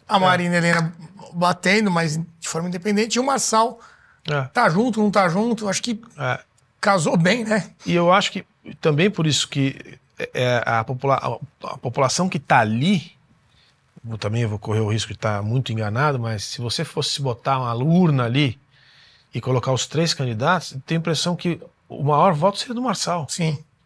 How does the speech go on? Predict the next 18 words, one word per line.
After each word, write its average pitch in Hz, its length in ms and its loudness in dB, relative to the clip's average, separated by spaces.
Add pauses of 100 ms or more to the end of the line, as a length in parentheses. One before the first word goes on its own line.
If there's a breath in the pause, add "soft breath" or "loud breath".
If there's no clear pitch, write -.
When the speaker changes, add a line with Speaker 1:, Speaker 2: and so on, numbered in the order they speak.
(140)
Speaker 1:
também 143 260 -8
tem. 147 220 -8 (120)
Speaker 2:
Curiosamente, 175 840 2
porque 113 600 -4 (460)
a 110 160 -2
organização 123 800 2
não 202 200 2
era 156 220 4
dele, 101 460 -4 (840 loud breath)
mas 120 200 0
prefeito 175 460 0
do 143 120 -2
voto 123 340 0
das 147 400 4
eleições 127 400 -2
daqui 117 180 -2
três 120 220 -2
semanas 123 840 -4